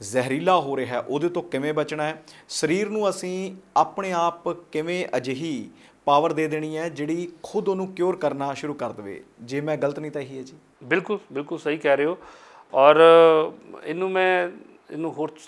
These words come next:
Speaker 2: ਥੋੜ੍ਹਾ ਸ਼ਾਰਟ ਔਰ ਸਿੰਪਲ ਕਰਕੇ ਅਗਰ ਮੈਂ ਦੱਸਣ ਦੀ ਕ-, ਗੱਲ ਕਰਾਂ, ਅ, ਦੇਖੋ, ਅ, ਪੂਰੀ ਦੀ ਪੂਰੀ ਧਰਤੀ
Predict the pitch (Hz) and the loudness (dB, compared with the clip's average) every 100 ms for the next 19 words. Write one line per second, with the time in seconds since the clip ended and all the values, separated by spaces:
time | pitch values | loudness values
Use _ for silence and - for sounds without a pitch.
0 | - - 151 170 - 139 160 180 180 170 | -20 0 4 4 6 10 10 8 4 4
1 | - 139 170 165 160 160 151 151 151 135 | 2 0 2 4 2 2 -2 -2 -4 -8
2 | 123 151 143 143 - 127 127 123 123 151 | -8 -10 -8 -8 -4 -2 -2 -2 -2 -2
3 | - - - - - - - - 147 170 | -10 -20 -20 -20 -20 -20 -6 0 2 4
4 | 214 185 - - - _ - _ _ - | 4 2 -4 -20 -20 _ -20 _ _ -6
5 | 139 131 131 131 - - - 165 180 185 | 0 2 2 0 -4 -14 -8 -2 0 0
6 | 170 185 180 143 - 165 170 | -2 2 4 2 0 -4 -4